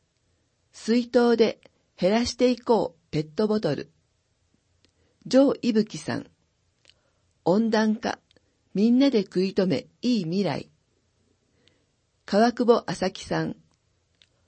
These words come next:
温暖化、できることから取り組もう。問い合わせ、環境課、内線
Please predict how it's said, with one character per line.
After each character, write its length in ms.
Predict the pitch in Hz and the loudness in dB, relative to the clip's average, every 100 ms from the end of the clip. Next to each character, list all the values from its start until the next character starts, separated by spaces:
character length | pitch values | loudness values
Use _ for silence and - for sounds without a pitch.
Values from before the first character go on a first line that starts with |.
| _ - | _ -2
温 240 | 190 233 | 0 2
暖 220 | 220 214 208 | 0 0 -2
化、 240 | - 185 _ _ _ _ _ _ | -6 -10 _ _ _ _ _ _
で 120 | 175 | -2
き 140 | 190 277 | 0 0
る 140 | 269 | 0
こ 140 | 226 208 | 0 -2
と 120 | 214 | 0
か 140 | 175 | 0
ら 160 | 131 - - | -2 -4 -8
取 220 | 147 175 | -8 -6
り 40 | |
組 200 | - 196 | -4 0
も 300 | 180 151 - | 0 0 -4
う。 1900 | _ _ _ _ _ _ _ _ _ _ _ _ _ _ _ _ _ _ _ - | _ _ _ _ _ _ _ _ _ _ _ _ _ _ _ _ _ _ _ 2
問 220 | 226 233 | 2 4
い 80 | 226 | 2
合 60 | |
わ 100 | 226 | 0
せ、 300 | 220 - - _ _ _ _ _ _ _ - | -2 -4 -4 _ _ _ _ _ _ _ -8
環 260 | 226 240 | -4 -4
境 240 | 233 226 220 | 0 0 0
課、 280 | 202 - _ _ _ _ _ - | -4 -6 _ _ _ _ _ -8
内 260 | 190 226 226 | -4 -4 -2
線 320 | 220 214 | 0 0